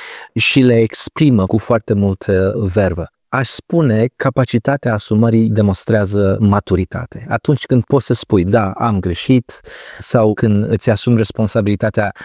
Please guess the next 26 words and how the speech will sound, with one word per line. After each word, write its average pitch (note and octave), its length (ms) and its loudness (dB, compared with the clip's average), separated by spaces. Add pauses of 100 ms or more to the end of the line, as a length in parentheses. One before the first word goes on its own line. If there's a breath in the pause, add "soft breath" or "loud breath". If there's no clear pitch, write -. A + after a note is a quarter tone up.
(200 loud breath)
de B2 180 2
a A#2+ 80 0
te A#2 160 -2
îngriji G2 500 2
de B2 80 2
un A#2 100 4
anumit A2 380 4
aspect - 380 -4
al G#2+ 120 0
vieții, G#2 500 0
de G2 340 0 (200 loud breath)
a G#2+ 120 0
fi A2+ 160 0
responsabil G2+ 540 0
în G2 120 4
ceea G2+ 180 2
ce - 120 -4
privește F#2+ 400 -2
o - 20 2
anumită F#2 320 0
relație, G#2 760 2
vorbeai G2 460 2
despre F#2 540 0
relația F2+ 400 -2
cu - 140 -6
copiii, A#2+ 580 0